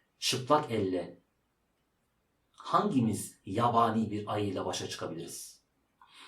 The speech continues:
İşte insanlar mağaralara saklanıyorlardı, mağaralarda yaşıyorlardı.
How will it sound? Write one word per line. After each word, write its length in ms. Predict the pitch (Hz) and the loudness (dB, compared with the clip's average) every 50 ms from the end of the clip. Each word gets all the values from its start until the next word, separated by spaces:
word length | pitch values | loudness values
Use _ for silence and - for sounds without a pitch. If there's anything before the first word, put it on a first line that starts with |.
| - - - | -20 -20 -14
İşte 200 | - - - - | -8 -6 -4 -2
insanlar 500 | 156 156 160 185 196 214 247 247 - 123 | 0 -2 -2 -2 0 2 4 4 4 2
mağaralara 600 | 113 107 110 127 - - 277 262 - 110 104 98 | 2 2 2 6 6 8 6 6 4 4 0 -2
saklanıyorlardı, 1000 | - - 92 - - 92 90 90 87 85 82 78 78 78 78 - - - - - | -4 -4 -6 -6 -6 -6 -6 -6 -6 -6 -6 -6 -6 -6 -4 -4 -4 -4 -6 -8
mağaralarda 600 | - 90 - 123 208 208 - - 92 92 - 95 | -4 2 4 6 6 6 6 4 2 0 -2 -4
yaşıyorlardı. 880 | 87 87 85 - - - 87 80 78 76 - - - 220 285 330 - | -6 -6 -6 -8 -6 -6 -6 -6 -6 -10 -10 -10 -6 -6 -6 -6 -8